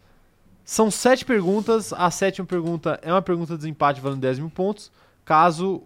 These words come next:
o jogo chegue empatado em, é, empatado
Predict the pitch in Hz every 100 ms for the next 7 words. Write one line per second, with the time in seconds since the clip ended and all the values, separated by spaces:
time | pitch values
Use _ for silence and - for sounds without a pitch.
0 | - 147 156 160 160 160 156 151 143 135
1 | 131 120 143 165 170 - 151 151 160 -
2 | 165 - 135 143 156 156 - 131 135 143
3 | 135 - _ _ _ _ _ - - 117
4 | 110 104 98 120 127 135 135 165